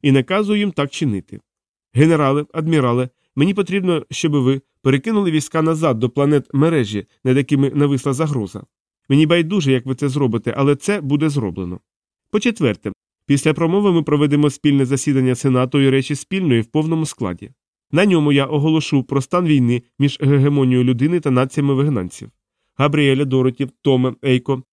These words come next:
всі ви, наступні кілька годин ви будете надзвичайно зайняті. Готуйте промови до ваших рідних світів, але забезпечте мені голосування.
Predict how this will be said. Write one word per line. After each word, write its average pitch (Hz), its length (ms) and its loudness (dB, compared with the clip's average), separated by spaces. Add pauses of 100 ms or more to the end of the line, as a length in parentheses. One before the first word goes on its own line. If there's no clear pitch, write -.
(240)
всі - 280 0
ви, 131 200 2 (280)
наступні 165 420 -4
кілька 143 280 -4
годин 143 320 0
ви 151 80 2
будете 139 420 -2 (280)
надзвичайно 139 640 -2
зайняті. 113 520 -4 (520)
Готуйте 143 420 2
промови 147 360 0
до 123 120 0
ваших 131 300 -2
рідних 131 320 -2
світів, 143 420 -8 (360)
але 135 200 2
забезпечте 135 600 -2
мені 131 160 2
голосування. 120 680 -4